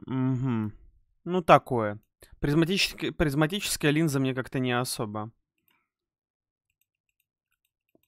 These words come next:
Я не трачу на это говно деньги, все на бапы и рестики, понятно. Но я тоже не трачу. Я просто... э, как это называется-то?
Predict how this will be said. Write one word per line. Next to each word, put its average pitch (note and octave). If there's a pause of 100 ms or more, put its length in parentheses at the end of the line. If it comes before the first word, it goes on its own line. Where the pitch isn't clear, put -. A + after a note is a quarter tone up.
(1000)
Я G3+
не A#3
трачу B3
на G#3
это F#3
говно F3
деньги, E3
все -
на D3+
бапы C#3
и A#2+
рестики, C#3+ (120)
понятно. A#2
Но G3
я F#4
тоже D4
не D3
трачу. -
Я F3+
просто... B2 (1600)
э, A2+
как -
это -
называется-то? A#2+